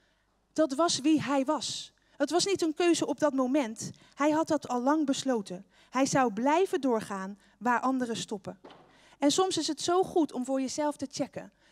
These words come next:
Ben ik misschien ergens gestopt? Ben ik nog, weet je, onderweg naar mijn bestemming? Of zit ik misschien toch ergens wel een beetje te settelen? Heb jij mensen om je heen die je vooruit trekken?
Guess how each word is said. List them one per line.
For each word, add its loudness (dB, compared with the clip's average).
Ben 0
ik -2
misschien 0
ergens -4
gestopt? -10
Ben 2
ik -2
nog, 2
weet 4
je, 2
onderweg 2
naar 2
mijn 0
bestemming? -6
Of -2
zit -4
ik -2
misschien -2
toch -2
ergens -6
wel 0
een -6
beetje -4
te -4
settelen? -4
Heb 2
jij 4
mensen 0
om 2
je 4
heen -2
die 2
je 4
vooruit -2
trekken? -10